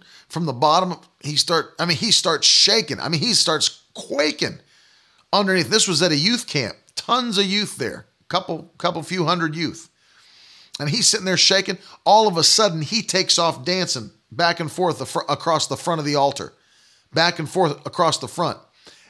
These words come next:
And I turned to one of the youth leaders. I said, "You know how I know that's the Holy Ghost?" He said, "How do you know that that's the Holy Ghost, not his flesh?"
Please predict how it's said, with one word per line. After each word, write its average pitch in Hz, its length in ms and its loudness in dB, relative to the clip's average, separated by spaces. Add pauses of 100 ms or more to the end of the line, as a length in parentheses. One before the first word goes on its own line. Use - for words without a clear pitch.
(140)
And 151 120 0
I - 40 -14
turned 175 300 2
to 156 60 0
one 160 200 0
of 151 60 -2
the 139 60 -2
youth 160 280 -4
leaders. 123 340 -4 (260)
I 127 80 -2
said, 139 220 0
"You 151 80 -2
know 170 140 2
how 165 120 2
I 170 120 4
know 160 160 0
that's 160 260 0
the 170 120 -4
Holy 156 300 0
Ghost?" 156 440 -4 (400)
He 196 120 -2
said, 170 180 2
"How 185 180 0
do 208 80 0
you 202 100 0
know 185 220 4
that 160 160 -6
that's 170 240 2
the 151 80 -6
Holy 160 180 0
Ghost, 165 240 -2
not 165 140 2
his 143 120 -2
flesh?" - 440 0